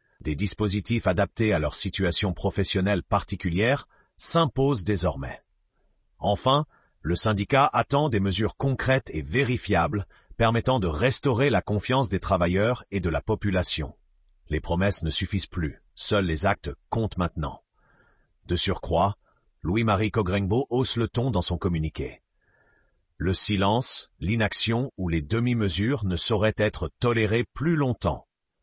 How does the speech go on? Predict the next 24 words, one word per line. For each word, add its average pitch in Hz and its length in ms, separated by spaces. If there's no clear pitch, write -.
prévient-il 104 720
avec 87 220
fermeté. 101 680
La 87 160
patience 127 520
syndicale 113 760
a 85 160
atteint 110 280
ses 101 200
limites 113 580
face - 260
à 87 40
cette 85 220
hécatombe 95 460
quotidienne. 78 680
Aussi, 139 360
le 110 100
secrétaire 104 480
général 98 360
exécutif 95 600
rappelle 120 340
un 87 80
principe 101 400
fondamental. 95 760